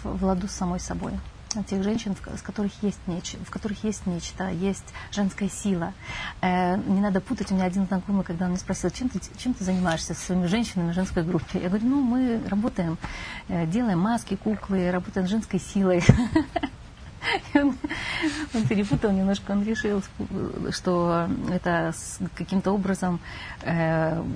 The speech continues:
борьба против... Он говорит: «И что, потом на мужиков войной?» <laughs> Женская сила состоит совсем в другом. Она состоит в расслабленности, она состоит в таком, в таком совсем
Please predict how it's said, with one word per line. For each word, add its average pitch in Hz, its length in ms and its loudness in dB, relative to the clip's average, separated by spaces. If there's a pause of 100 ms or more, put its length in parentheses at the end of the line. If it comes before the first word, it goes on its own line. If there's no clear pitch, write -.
(100)
борьба 180 380 4
против... 185 300 0
Он 190 60 6
говорит: 180 180 2
«И - 20 2
что, 196 180 0
потом 175 560 0
на 185 60 4
мужиков 196 520 2
войной?» 214 600 4 (420)
<laughs> - 420 -2
Женская 277 340 0
сила 294 200 0
состоит 269 380 -2
совсем 269 280 2
в 233 40 0
другом. 254 540 0 (100)
Она 202 200 0
состоит 226 400 -4
в 247 40 -4
расслабленности, 185 800 -2
она 196 200 0
состоит 202 580 -2 (560)
в - 40 -6
таком, 190 760 2
в - 80 -10
таком 190 640 0
совсем 196 540 0